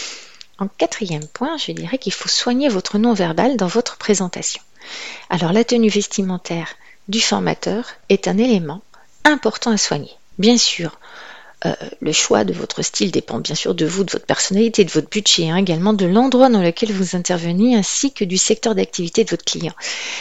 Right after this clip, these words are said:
Il y a des endroits où, euh, voilà, euh, franchement, il faut un costard cravate ou un tailleur jupe, euh, et cetera. Mais d'autres où on peut être beaucoup plus décontracté, ou même il faut être plus décontracté.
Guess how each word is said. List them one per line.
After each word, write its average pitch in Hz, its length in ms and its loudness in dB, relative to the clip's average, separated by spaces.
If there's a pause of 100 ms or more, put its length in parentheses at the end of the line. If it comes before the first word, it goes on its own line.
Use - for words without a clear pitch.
(140)
Il 208 100 2
y 214 60 8
a 196 60 6
des 180 220 0
endroits 180 380 -4 (360)
où, 208 140 0 (100)
euh, 180 200 -4 (200)
voilà, - 440 -2
euh, - 140 -4
franchement, - 460 -2
il 214 100 2
faut - 160 -2
un 190 80 0
costard - 340 -2
cravate - 400 -6 (400)
ou 190 200 4
un 156 200 -2
tailleur 170 440 0
jupe, 170 340 -2
euh, - 280 -4
et - 80 -10
cetera. - 360 -8 (320)
Mais 202 120 8
d'autres 202 340 2
où 180 120 0
on 175 80 0
peut 185 140 0
être - 120 -10
beaucoup - 220 -6
plus - 160 -6
décontracté, 156 600 -2
ou 175 240 0
même 208 240 4
il 180 140 0
faut - 340 2
être - 160 -4
plus - 160 -10
décontracté. - 600 -14